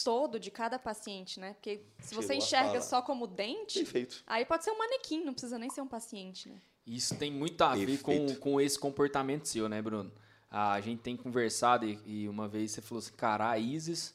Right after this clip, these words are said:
Speaker 3: vai fazer uma coisa, luta." Pra preparar ela
Speaker 2: Pra vida.
Speaker 3: pra vida,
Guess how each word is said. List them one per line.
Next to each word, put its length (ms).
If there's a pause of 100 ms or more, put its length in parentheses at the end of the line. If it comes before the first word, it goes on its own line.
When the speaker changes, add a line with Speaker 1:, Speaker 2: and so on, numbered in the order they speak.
(160)
Speaker 3:
vai 120
fazer 220
uma 140
coisa, 320 (220)
luta." 420 (500)
Pra 140
preparar 960
ela 300
Speaker 2:
Pra 160
vida. 460
Speaker 3:
pra 180
vida, 540